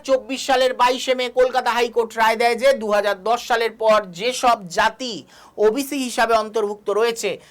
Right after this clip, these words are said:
সেই তালিকা বাতিল করা হলো। এই অন্তর্ভুক্তিগুলিকে অবৈধ বলে ঘোষণা করা হলো।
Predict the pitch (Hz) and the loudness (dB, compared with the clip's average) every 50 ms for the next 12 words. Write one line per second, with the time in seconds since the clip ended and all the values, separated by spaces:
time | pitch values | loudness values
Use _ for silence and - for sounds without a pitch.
0 | _ _ - - - 220 226 220 220 208 196 196 202 196 202 196 180 175 156 - | _ _ -12 -6 -2 -2 -2 -2 0 0 0 0 0 -2 -2 0 0 0 -2 -4
1 | 160 151 156 156 143 143 131 139 175 208 233 226 226 - _ _ _ _ _ _ | -6 -10 -6 -4 -4 -4 -2 -2 0 0 0 0 -2 -6 _ _ _ _ _ _
2 | _ _ _ _ _ - 202 233 277 302 320 302 277 269 262 262 226 269 254 247 | _ _ _ _ _ 0 2 4 4 4 4 4 4 2 2 2 2 2 2 2
3 | 240 233 - - 247 233 240 233 240 226 - 247 233 - - - 220 202 226 254 | 0 -4 -8 -10 -10 -10 -8 -10 -8 -2 -2 -2 -2 -2 -2 -2 0 2 4 4
4 | 262 262 233 247 247 247 247 240 226 214 220 208 240 240 233 226 226 226 220 226 | 2 2 2 0 2 2 2 2 0 -2 -2 -2 0 2 4 4 6 4 4 4
5 | 226 233 220 226 | 2 0 -2 -4